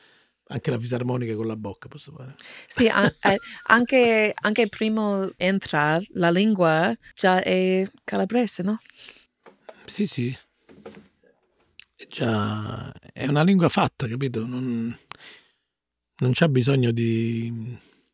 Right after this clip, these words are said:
Speaker 1: Cioè, io andai nel duemiladiciassette in Madagascar a fare un... una tournée. E collaboravo con questi due musicisti del Madagascar, in cui,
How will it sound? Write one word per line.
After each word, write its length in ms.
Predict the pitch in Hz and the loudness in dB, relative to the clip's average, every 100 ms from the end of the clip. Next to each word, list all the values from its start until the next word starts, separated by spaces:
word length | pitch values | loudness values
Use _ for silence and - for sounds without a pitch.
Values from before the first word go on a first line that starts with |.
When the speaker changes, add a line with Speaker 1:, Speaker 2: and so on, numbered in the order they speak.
| _ _ _ _ - - - - | _ _ _ _ -20 -20 -20 -2
Speaker 1:
Cioè, 140 | 156 | 4
io 160 | 160 185 | 8 8
andai 720 | 147 139 135 135 135 135 135 | 8 8 8 8 6 4 4
nel 160 | 139 139 | 4 6
duemiladiciassette 840 | 147 170 165 127 127 185 160 147 | 6 8 6 4 2 2 2 2
in 80 | 131 | 2
Madagascar 760 | 127 139 127 - - 120 110 | 2 4 2 2 0 0 0
a 720 | 131 143 - _ _ _ - - | -4 -8 -14 _ _ _ -16 -6
fare 320 | - 123 120 | 0 2 4
un... 560 | 117 113 110 117 113 113 _ _ - _ _ _ | 2 0 -2 -4 -6 -10 _ _ -20 _ _ _
una 180 | - 117 | 0 2
tournée. 580 | 107 123 117 110 123 - _ _ - - - - _ _ - - | 2 2 2 2 -2 -6 _ _ -20 -20 -20 -20 _ _ -12 -2
E 420 | 135 127 123 120 | 4 6 6 4
collaboravo 640 | 147 147 156 156 147 160 | 6 6 8 8 8 8
con 260 | 135 127 123 | 8 6 4
questi 520 | - 123 - 127 113 | 0 -2 0 0 2
due 200 | 117 139 | 8 10
musicisti 580 | 135 - 120 139 120 135 | 10 4 0 0 0 2
del 80 | 117 | 2
Madagascar, 800 | 120 117 117 - 127 107 123 135 | 2 2 2 0 -2 0 -2 -2
in 120 | 135 | -2
cui, 380 | - 151 139 | 2 4 4